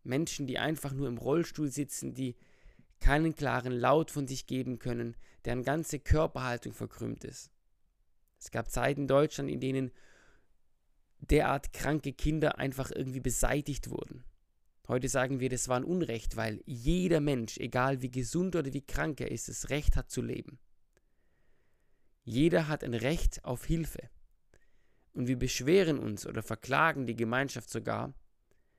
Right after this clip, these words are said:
wenn wir dieses Recht nicht bekommen. Es ist in unserem Land unglaublich hell,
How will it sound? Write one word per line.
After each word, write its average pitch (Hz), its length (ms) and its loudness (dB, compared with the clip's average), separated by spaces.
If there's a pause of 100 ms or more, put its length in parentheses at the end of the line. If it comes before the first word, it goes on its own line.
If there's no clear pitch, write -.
(680)
wenn 127 180 2
wir 131 80 2
dieses - 380 -4
Recht 127 220 -4
nicht 127 160 -8
bekommen. 139 360 -6 (1700)
Es 117 160 -4
ist 160 120 0
in 170 140 0
unserem 131 300 0
Land 139 340 0
unglaublich 165 600 6
hell, 147 340 6